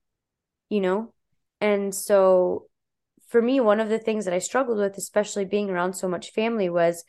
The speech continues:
I didn't only want me to people please, I wanted my whole family to people please. <laughs> And that is, for lack of a better word, toxic,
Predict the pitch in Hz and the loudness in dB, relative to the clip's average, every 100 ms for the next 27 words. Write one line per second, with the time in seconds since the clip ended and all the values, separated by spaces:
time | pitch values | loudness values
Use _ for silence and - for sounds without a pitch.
0 | _ _ _ _ - 285 349 320 285 285 | _ _ _ _ 2 6 6 6 6 4
1 | 269 226 - 220 220 247 254 294 294 294 | 4 4 2 0 0 0 -2 -2 0 0
2 | - 302 302 - - 226 254 262 254 208 | 0 0 0 -2 -2 0 2 2 2 2
3 | 202 202 196 208 196 180 165 165 - - | 2 0 0 0 0 0 -4 -6 -10 -8
4 | 123 127 - 233 - 285 - - - - | -8 -6 -4 -4 -2 -4 -4 -6 -8 -16
5 | - - - 233 285 320 - 202 185 185 | -20 -8 -2 2 4 4 4 2 4 0
6 | 185 - - _ _ _ _ - 220 214 | -4 -12 -14 _ _ _ _ 0 2 4
7 | 269 269 220 208 208 196 180 175 170 - | 4 2 2 4 4 2 2 2 2 -4
8 | - 220 220 - - - | -4 -4 -2 -6 -8 -10